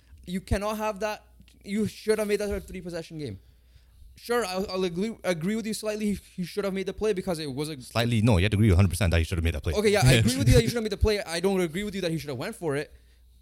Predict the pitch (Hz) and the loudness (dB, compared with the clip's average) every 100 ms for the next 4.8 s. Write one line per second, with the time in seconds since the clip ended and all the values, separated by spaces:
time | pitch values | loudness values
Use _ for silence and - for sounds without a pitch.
0 | - 151 139 127 156 175 170 160 151 101 | -8 -6 -6 -6 -4 -4 -4 -6 0 4
1 | 98 87 80 87 90 85 76 151 143 110 | 4 2 0 0 0 0 -2 -2 -4 -8
2 | _ _ - 165 160 - _ _ - 160 | _ _ 4 6 6 -4 _ _ -12 -4
3 | 185 226 247 269 247 226 233 220 175 185 | -2 -2 2 4 4 2 -2 -4 -4 -4
4 | 175 190 180 180 185 196 185 | -4 -6 -6 -8 -8 -10 -10